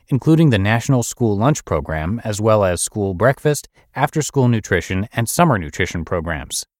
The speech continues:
Make sure to check out local unions, churches, and community groups that offer food services for people who are having financial difficulty.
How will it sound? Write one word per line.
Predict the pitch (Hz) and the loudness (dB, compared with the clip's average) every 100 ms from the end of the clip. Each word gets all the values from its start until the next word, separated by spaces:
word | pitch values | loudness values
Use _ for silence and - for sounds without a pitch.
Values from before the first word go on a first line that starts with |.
| _ _ _ | _ _ _
Make | - 208 | -4 -2
sure | - 202 | 0 -2
to | 143 | -2
check | - 123 110 | -2 0 2
out | 104 | 0
local | 98 101 95 | 0 -2 -4
unions, | 87 123 147 143 143 127 - | -2 2 4 4 2 -2 -8
churches, | - 123 117 135 123 | -6 -6 -2 -2 -2
and | 110 104 | -4 -4
community | 101 104 117 107 | 0 2 4 2
groups | 85 - 73 - | 0 -6 -12 -6
that | 95 | 0
offer | 92 98 92 | 2 2 0
food | - 120 113 | -2 -2 0
services | - 87 - - 90 | -2 -4 -4 -6 -6
for | - 101 | -2 -2
people | - 104 104 98 | -2 -4 -2 -2
who | 101 | 0
are | 90 | 0
having | 90 87 85 | 0 -2 -2
financial | - 82 82 90 | -2 -2 -2 -2
difficulty. | 120 135 - 107 - 135 | 0 0 -2 -6 -8 -14